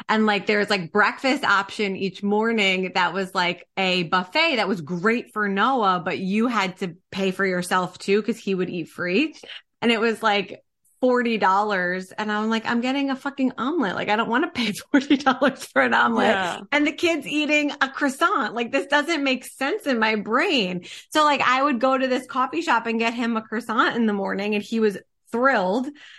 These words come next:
Speaker 1: And I'm like, "They have, I have an, a nut allergy and they have this, like, awesome, like, yogurt bowl that of course had nuts in it, but the nuts were separated." So, like, there was, like, a,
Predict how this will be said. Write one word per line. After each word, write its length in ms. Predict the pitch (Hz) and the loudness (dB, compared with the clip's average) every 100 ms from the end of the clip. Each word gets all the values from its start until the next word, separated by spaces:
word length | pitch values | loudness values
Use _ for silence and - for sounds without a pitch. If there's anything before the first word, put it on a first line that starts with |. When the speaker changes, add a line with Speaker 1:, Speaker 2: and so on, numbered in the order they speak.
| - | -4
Speaker 1:
And 100 | 277 | 0
I'm 120 | 277 | 2
like, 180 | 269 214 | 2 0
"They 180 | 247 | 0
have, 220 | 302 240 226 | 2 2 2
I 120 | 214 | 2
have 180 | 233 214 | 0 0
an, 180 | 202 196 - | -2 -2 -2
a 80 | 196 | 2
nut 260 | 196 220 | 4 2
allergy 680 | 180 175 175 180 180 190 233 | 2 0 -2 -6 -4 0 0
and 100 | 214 | 0
they 100 | 214 | -2
have 280 | 214 214 208 | 0 -2 -2
this, 180 | 214 214 | -4 -4
like, 140 | 196 - | -6 0
awesome, 680 | 185 202 - 190 190 185 | 0 0 -2 -2 0 -2
like, 240 | 185 180 165 | -4 -6 0
yogurt 640 | 175 196 202 185 185 185 - - _ | 2 2 2 0 -2 -4 -18 -20 _
bowl 500 | 185 180 180 190 247 - - - | 0 4 4 2 0 -4 -14 -8
that 180 | - 196 | 0 2
of 140 | 185 - | 2 0
course 300 | 226 214 226 | 0 2 2
had 220 | 226 196 | 0 2
nuts 320 | 202 240 262 | 2 0 -2
in 60 | 233 | -4
it, 140 | 208 | -4
but 100 | 202 | -4
the 80 | 202 | -2
nuts 300 | 190 196 - | -2 -4 -6
were 100 | 190 | -8
separated." 720 | - 214 220 196 175 - - | -2 -4 -2 -2 -2 -2 -6
So, 80 | 190 | -2
like, 260 | 185 180 | -2 -2
there 120 | 190 185 | -2 0
was, 140 | 185 | 0
like, 140 | 185 180 | -2 0
a, 260 | 170 170 | -2 -2